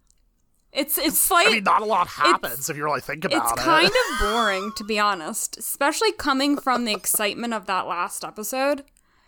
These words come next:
Speaker 1: And I understand, like, they have to resolve a lot in this ep-, in this premiere, but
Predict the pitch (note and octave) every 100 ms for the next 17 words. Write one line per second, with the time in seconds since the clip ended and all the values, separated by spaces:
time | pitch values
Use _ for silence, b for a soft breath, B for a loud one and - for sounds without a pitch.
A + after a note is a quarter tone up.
0 | _ _ _ _ - C4 C4 A3+ C4 C#4+
1 | D4+ - C4 B3+ A#3+ A3+ A#3 A#3 A#3 -
2 | A#3 A3+ G#3 F#3+ G3 A3+ B3+ C4 C4 A3+
3 | C4 C4 C4+ C4 _ _ - A#3 A#3 B3
4 | - - A3 G#3 A#3+ D4+ C4+ A3 G3 F#3+
5 | F#3